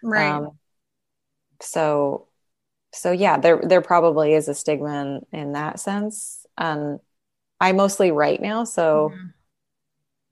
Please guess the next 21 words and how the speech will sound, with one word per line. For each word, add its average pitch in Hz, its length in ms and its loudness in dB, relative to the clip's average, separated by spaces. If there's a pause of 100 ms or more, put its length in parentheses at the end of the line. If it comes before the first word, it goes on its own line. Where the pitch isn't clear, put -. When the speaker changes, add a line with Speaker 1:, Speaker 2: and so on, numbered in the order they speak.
(120)
Speaker 2:
<laughs> - 400 -8
I 180 120 2
don't 180 160 2
know. 156 120 0
I 156 120 0
feel 160 160 0
like 156 200 2
there's 160 220 4
been 156 160 -4
so 156 180 2
many 147 240 -4
alcoholic 143 680 0
writers. 151 580 2
<laughs> 269 60 6
Speaker 1:
<laughs> - 960 2
Speaker 2:
Um, 165 560 2 (680)
but 147 440 2
I 196 120 4
certainly 175 480 4
don't - 240 0
feel 151 480 0